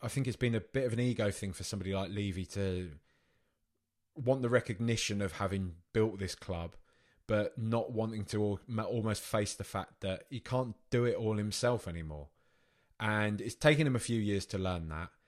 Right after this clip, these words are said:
but it got very bad before he did realise that, really. And I say very bad, I mean, it's not like we were ever flirting with relegation or anything, were we, really? I mean,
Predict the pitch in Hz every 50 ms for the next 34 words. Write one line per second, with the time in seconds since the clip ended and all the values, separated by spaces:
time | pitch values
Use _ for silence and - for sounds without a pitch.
0 | _ _ _ _ _ _ - 101 98 98 98 - - _ _ _ _ _ _ _
1 | _ _ _ _ _ _ _ - 120 104 110 - 120 92 120 120 117 113 107 95
2 | - 123 117 107 98 95 92 95 - - - - - _ _ _ - 98 - -
3 | 104 98 95 95 85 127 131 - - 104 92 87 87 90 101 92 90 107 98 92
4 | 104 110 120 127 - - - - 123 95 82 92 87 92 87 - - 69 71 76
5 | 71 90 90 87 85 80 - - - - - _ - - 135 123 104 104 101 104
6 | 95 104 101 98 98 101 101 95 98 90 - - - - - - - - - -
7 | - - 113 107 101 92 98 92 90 98 95 92 80 113 107 87 - - - 85
8 | 78 78 76 76 - - 80 78 85 90 82 82 78 80 85 92 101 101 98 87
9 | 73 69 69 78 80 85 80 82 80